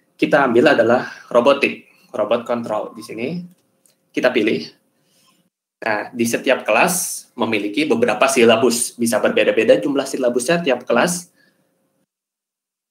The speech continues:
Kita lihat dulu silabusnya. Ada mulai dari pengenalan robot control, kemudian robot control dengan I O T, kemudian ada studi kasusnya, rangkaian alat, pemrograman web, dan pemrograman servisnya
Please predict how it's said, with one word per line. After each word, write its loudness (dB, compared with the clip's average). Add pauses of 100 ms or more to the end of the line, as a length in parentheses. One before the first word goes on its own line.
Kita 0
lihat 0
dulu 2
silabusnya. -4 (280)
Ada -2
mulai -2
dari -8
pengenalan -4
robot -6
control, -2 (560)
kemudian -2
robot -6
control -4
dengan -4
I 0
O -4
T, -2 (720)
kemudian 2
ada 0
studi -4
kasusnya, -4 (480)
rangkaian -2
alat, -2 (320)
pemrograman 0
web, 2 (240)
dan 2
pemrograman -2
servisnya -4